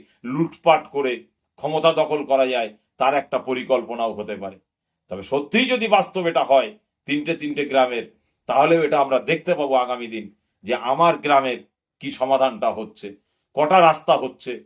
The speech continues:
কটা কলকা-, মানে কল বসছে, কটা জায়গায় পানির সমস্যার সমাধান হচ্ছে,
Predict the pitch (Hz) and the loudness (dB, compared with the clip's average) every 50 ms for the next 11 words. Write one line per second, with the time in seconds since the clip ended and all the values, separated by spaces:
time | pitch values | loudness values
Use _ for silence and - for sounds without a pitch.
0 | _ _ _ _ _ - 139 151 175 170 170 - - - - _ _ _ 143 156 | _ _ _ _ _ 0 2 2 2 0 -2 -4 -10 -20 -20 _ _ _ 2 2
1 | 151 147 156 151 151 143 131 131 131 131 131 131 120 104 104 _ _ _ _ - | 2 4 2 0 0 0 0 0 0 0 0 0 -2 -6 -12 _ _ _ _ -14
2 | _ - 156 175 180 175 156 160 156 151 - - 147 139 127 - - _ _ _ | _ 4 6 6 6 6 2 0 -2 -2 -6 -6 -4 -4 -4 -6 -10 _ _ _
3 | _ _ - 143 160 175 180 170 170 165 160 160 160 160 151 147 143 147 147 151 | _ _ 0 2 6 6 6 6 8 6 6 8 6 4 4 2 -2 -4 -4 -6
4 | 147 - - 151 151 151 143 - 156 143 139 135 - _ _ _ _ - - 139 | -8 -8 -8 -8 -6 -6 -6 -4 -2 -2 -2 -4 -6 _ _ _ _ -10 -4 0
5 | 151 160 160 160 151 135 135 139 - - - | 2 4 4 4 2 0 -2 -8 -8 -8 -10